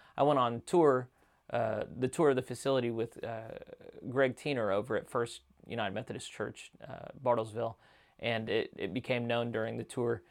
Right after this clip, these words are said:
that, uh, his church is actively supporting Lighthouse financially.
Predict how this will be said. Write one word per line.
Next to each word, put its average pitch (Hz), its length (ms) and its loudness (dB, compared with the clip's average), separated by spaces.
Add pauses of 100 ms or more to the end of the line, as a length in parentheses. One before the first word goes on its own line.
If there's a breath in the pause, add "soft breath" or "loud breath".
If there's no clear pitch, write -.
(280 soft breath)
that, 110 360 -2
uh, 107 180 -10
his 123 280 -4
church 117 340 -4
is 110 200 -6
actively 117 520 -2
supporting 123 480 0
Lighthouse 113 440 -4
financially. 117 640 -12